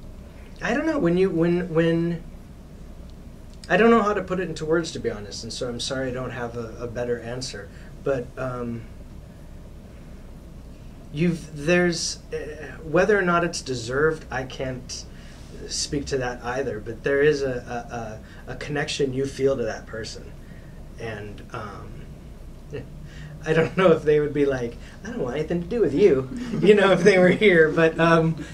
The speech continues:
you know, let's hope not, but, um, um, but, um, maybe it is just one-sided, but it is, i-, i-, you can't help, uh, form,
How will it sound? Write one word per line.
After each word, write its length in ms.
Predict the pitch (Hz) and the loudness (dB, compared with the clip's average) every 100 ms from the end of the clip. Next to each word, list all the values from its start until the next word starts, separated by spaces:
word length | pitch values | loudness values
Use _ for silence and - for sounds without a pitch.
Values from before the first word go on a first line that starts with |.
| - - - | -14 -14 0
you 160 | 180 | 6
know, 240 | 175 175 180 | 8 8 6
let's 240 | 165 185 - | 4 4 2
hope 300 | - 190 196 | 2 4 6
not, 440 | 214 214 233 - 156 | 6 6 2 -2 4
but, 320 | 170 160 - 175 | 6 6 6 6
um, 380 | 196 170 143 - 180 - - | 6 6 2 -2 -6 -8 -6
um, 540 | 147 147 135 131 131 - 143 | -4 -2 -2 -4 -8 -10 0
but, 300 | 151 143 139 143 | 2 2 0 -2
um, 400 | 147 139 139 143 - - - - 160 160 | -2 -2 -6 -10 -14 -14 -14 -10 -6 4
maybe 320 | 165 175 180 | 8 8 8
it 80 | 170 | 8
is 160 | 175 | 6
just 240 | 139 160 139 | 4 -2 2
one-sided, 720 | 143 143 - 135 131 139 135 | 2 2 -2 -4 -2 -2 -2
but 120 | 135 | -2
it 120 | 131 | 0
is, 280 | 135 123 - - - - | 0 0 -8 -14 -16 -4
i-, 40 | 139 | -2
i-, 500 | 127 131 135 131 131 - | -2 -6 -8 -10 -14 -10
you 120 | 131 | -10
can't 280 | 127 139 - | -6 -8 -8
help, 260 | - 123 120 - - - - | -8 -10 -12 -16 -18 -14 -12
uh, 280 | 110 110 120 - | -12 -12 -14 -16
form, 480 | - - 151 135 | -8 -4 -2 -4